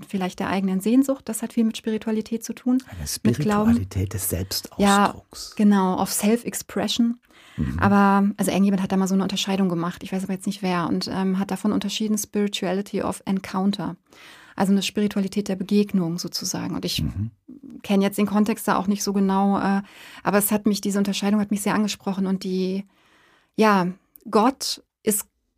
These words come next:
Speaker 1: nach meiner Wahrnehmung kein Wesen, das meiner Fantasie entsprungen wäre, wie die Welt von Geschenkokalypse, sondern jemand, der mir wirklich begegnet ist. Also wo es ein Encounter, wo es eine Begegnung gab.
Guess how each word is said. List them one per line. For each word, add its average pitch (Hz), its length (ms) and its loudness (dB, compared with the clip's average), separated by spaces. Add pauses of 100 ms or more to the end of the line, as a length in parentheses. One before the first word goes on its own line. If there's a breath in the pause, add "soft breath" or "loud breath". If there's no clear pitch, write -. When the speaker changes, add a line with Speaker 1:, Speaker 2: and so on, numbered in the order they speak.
(180)
Speaker 1:
nach 196 200 0
meiner 202 380 2
Wahrnehmung 202 600 2
kein 208 540 2
Wesen, 190 600 0 (360)
das - 200 -4
meiner 196 260 4
Fantasie 190 440 2
entsprungen 190 680 -2
wäre, 185 520 0
wie 185 200 -4
die 175 240 -6
Welt 185 200 -2
von 185 220 -4
Geschenkokalypse, 190 880 -2 (840 loud breath)
sondern 226 520 8
jemand, 214 680 2
der 196 600 2
mir 196 180 2
wirklich 202 240 -2
begegnet 202 480 0
ist. - 320 -8 (220)
Also 185 200 -2
wo 190 60 -2
es 190 100 -6
ein 208 80 -2
Encounter, 185 520 -2
wo 190 40 -8
es 190 100 -10
eine 208 80 0
Begegnung 202 420 0
gab. - 320 -6